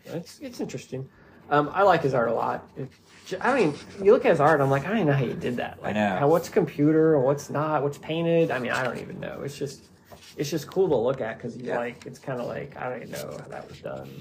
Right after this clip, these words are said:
Speaker 1: type of thing. The way he uses color and just, uh, it's pretty interesting. The story, I feel like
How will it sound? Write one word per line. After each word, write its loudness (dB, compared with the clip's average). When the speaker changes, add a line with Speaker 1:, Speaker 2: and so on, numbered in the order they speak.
Speaker 1:
type -18
of -18
thing. -14
The -2
way 6
he 4
uses 0
color 2
and -8
just, -16
uh, -16
it's -16
pretty -14
interesting. -18
The 2
story, 6
I -2
feel 4
like 6